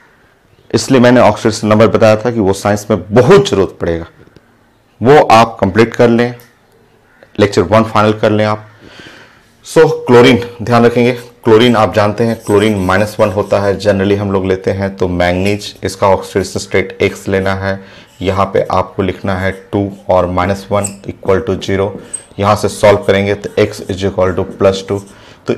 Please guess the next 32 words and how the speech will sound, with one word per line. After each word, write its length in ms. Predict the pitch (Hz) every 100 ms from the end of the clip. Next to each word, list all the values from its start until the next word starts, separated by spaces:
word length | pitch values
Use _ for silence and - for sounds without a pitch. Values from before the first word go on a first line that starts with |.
| -
इससे 300 | 123 - 165
आपको 300 | 107 113 135
पता 200 | - 104
चला 240 | 110 110 113
कि 180 | 117
manganese 640 | 101 92 92 92 98 120 -
का 420 | - 113 107 -
इस 140 | 123 -
compound 540 | - 98 98 107 107
के 60 | 110
अंदर 220 | 101 101 -
oxidation 440 | 92 - 101 95 104
state 340 | - 107 104 -
plus 220 | 104 90 -
two 80 | 95
है, 120 | 82 - - - - - - - -
और 180 | 113 113
अगर 220 | 113 120
manganese 400 | 117 107 104 120 -
plus 240 | 113 107 107
two 100 | 123
है 160 | 120 120
तो 120 | 117 -
आप 200 | 98 98
जानते 280 | 104 98 98
हैं 160 | 113 110
कि 80 | -
इसमें 320 | - - 101
अंदर 420 | - 98 95 - -
अनपेड 480 | 98 98 98 92 -
electron 420 | 95 87 98 95
जो 120 | 87